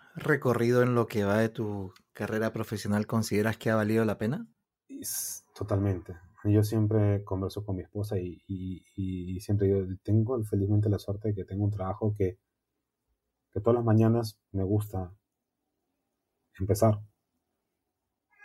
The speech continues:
Speaker 2: Y mientras que tenga eso, yo creo que voy a estar contento con lo que voy avanzando. Como cualquier otra actividad en, en la vida, como cualquiera, ¿no? O sea, si tienes un, tienes la suerte, tienes un trabajo que te permite eso,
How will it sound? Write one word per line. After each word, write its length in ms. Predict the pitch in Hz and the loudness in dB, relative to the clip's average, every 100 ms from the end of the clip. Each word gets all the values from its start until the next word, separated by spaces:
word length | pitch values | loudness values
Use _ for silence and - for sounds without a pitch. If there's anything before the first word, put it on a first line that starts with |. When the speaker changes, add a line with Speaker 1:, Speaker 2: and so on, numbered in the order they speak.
| - 113 | -12 0
Speaker 2:
Y 200 | 104 104 | 4 4
mientras 340 | 104 101 95 | 4 2 -2
que 100 | 101 | -4
tenga 480 | 104 113 113 104 107 | -2 0 2 2 2
eso, 220 | 110 127 | 0 -2
yo 160 | 98 98 | -2 -2
creo 240 | 101 98 | -2 -2
que 380 | 98 87 82 - | -4 -8 -10 -12
voy 140 | 92 95 | -6 -6
a 40 | |
estar 200 | - 98 | -4 -8
contento 500 | 104 95 98 95 101 | -8 -6 -6 -6 -6
con 140 | 95 | -8
lo 100 | 85 | -10
que 80 | - | -8
voy 120 | 90 | -4
avanzando. 580 | 95 92 92 107 107 - - _ _ _ _ _ _ _ | -4 -4 0 2 2 0 -12 _ _ _ _ _ _ _
Como 260 | _ 110 113 | _ -2 2
cualquier 340 | 113 107 131 | 2 4 4
otra 240 | 131 131 123 | 4 0 -4
actividad 440 | 107 104 107 117 | 0 2 4 2
en, 180 | 113 95 101 | -2 -4 -4
en 140 | 98 | -6
la 100 | 95 | -2
vida, 300 | 98 131 113 | -2 0 -2
como 200 | 104 92 | -4 -8
cualquiera, 380 | 90 87 110 110 | -8 -4 -4 -4
¿no? 200 | 85 127 | -8 -12
O 60 | 131 | -12
sea, 120 | 107 | -12
si 140 | 104 104 | -10 -4
tienes 280 | 117 117 117 | -4 -4 -4
un, 160 | 101 - | -6 -2
tienes 200 | 117 123 | 0 2
la 100 | 107 | 2
suerte, 280 | 120 113 107 | 2 0 0
tienes 240 | 113 110 | 0 0
un 180 | 113 110 | 0 0
trabajo 540 | 98 95 113 110 117 | 0 2 2 2 0
que 100 | 107 | -2
te 140 | 101 95 | -2 -4
permite 720 | 92 98 104 104 107 101 113 | -4 -2 0 2 2 2 0
eso, 360 | 113 - 160 | -2 -6 -12